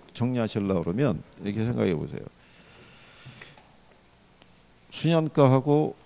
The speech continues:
영이죠. 예? 영. 수익성 지수 이거 일이죠. 예. 그걸 만들어준 애가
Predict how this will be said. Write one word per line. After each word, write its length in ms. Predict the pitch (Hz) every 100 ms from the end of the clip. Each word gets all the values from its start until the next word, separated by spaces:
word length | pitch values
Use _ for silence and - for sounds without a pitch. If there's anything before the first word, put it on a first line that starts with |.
| - -
영이죠. 440 | 113 135 110 90 - - - - - - _ - 160
예? 100 | 202 - - - - - 101
영. 180 | 82 82 - - - - - - - - _ -
수익성 480 | - 156 139 151 139
지수 220 | 131 -
이거 220 | 120 113 -
일이죠. 440 | 123 131 101 80 - - - - - - -
예. 140 | 104 73 - - - 113
그걸 200 | - 165
만들어준 600 | 123 120 135 139 127 127
애가 280 | 123 151